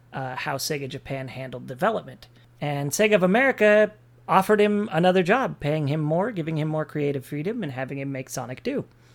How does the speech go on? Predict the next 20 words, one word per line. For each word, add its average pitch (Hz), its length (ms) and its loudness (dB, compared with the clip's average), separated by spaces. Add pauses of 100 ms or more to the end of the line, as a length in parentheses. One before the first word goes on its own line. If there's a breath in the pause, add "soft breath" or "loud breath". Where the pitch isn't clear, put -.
(260 soft breath)
Since, - 560 -4
uh, 147 580 -2 (180)
Sega 190 260 2
of 175 60 2
America 170 440 0
was 170 160 -2
heading 165 240 0
up 160 100 -4
development 151 480 -2
for 135 80 -10
Sonic 139 400 -6
Two, 220 360 0
Sega 175 420 0
of 147 80 -4
Japan 180 400 -4
decided, 151 460 -6
with 151 120 -6
Sega 139 300 -6
C 139 220 -6
D 160 400 -4